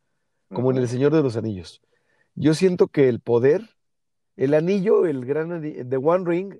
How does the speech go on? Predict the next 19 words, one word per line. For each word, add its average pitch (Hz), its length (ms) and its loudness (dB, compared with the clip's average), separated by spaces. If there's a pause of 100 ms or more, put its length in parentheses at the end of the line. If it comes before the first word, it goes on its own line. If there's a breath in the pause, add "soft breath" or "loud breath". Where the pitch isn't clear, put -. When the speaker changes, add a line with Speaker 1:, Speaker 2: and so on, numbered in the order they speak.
(140)
Speaker 1:
que - 80 -14
le 113 140 -8
llamaban, 127 420 -6
el, 107 180 -10
el 104 140 -16
que 120 140 -10
portaba 135 500 0
a 123 60 -2
Frodo 139 400 0 (540)
Baggins, 143 380 -6
Speaker 2:
Ujú. 120 300 -8 (720)
Speaker 1:
eh, 90 440 -12 (580)
este 151 420 4
anillo 143 480 -2
simboliza 139 840 -6 (1000)
todo 190 340 2
tipo 175 400 -8
de 151 120 -6
poder 120 500 -8